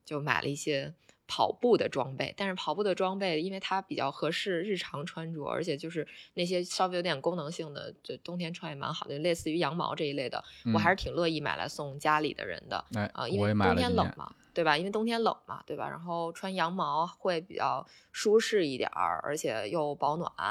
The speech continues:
Speaker 1: 嗯，我觉得就挺适合过年的时候送给家里人的。
Speaker 2: 嗯。
Speaker 1: 那其他像速干那类跑步的衣服，其实我夏天也会买，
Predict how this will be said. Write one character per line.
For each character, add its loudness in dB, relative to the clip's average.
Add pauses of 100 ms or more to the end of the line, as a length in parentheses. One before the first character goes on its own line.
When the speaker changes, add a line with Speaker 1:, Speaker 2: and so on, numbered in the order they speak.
(460)
Speaker 1:
嗯， -8
我 -4
觉 -4
得 -4
就 -6
挺 -14
适 -6
合 -4
过 2
年 -6
的 -6
时 -12
候 -2
送 -6
给 -6
家 4
里 0
人 -8
的。 -14 (320)
Speaker 2:
嗯。 -2
Speaker 1:
那 0
其 -6
他 -4
像 -4
速 0
干 2
那 -2
类 -4
跑 -6
步 -2
的 -2
衣 -6
服， -12
其 -10
实 -8
我 -2
夏 0
天 -8
也 -8
会 -6
买， -12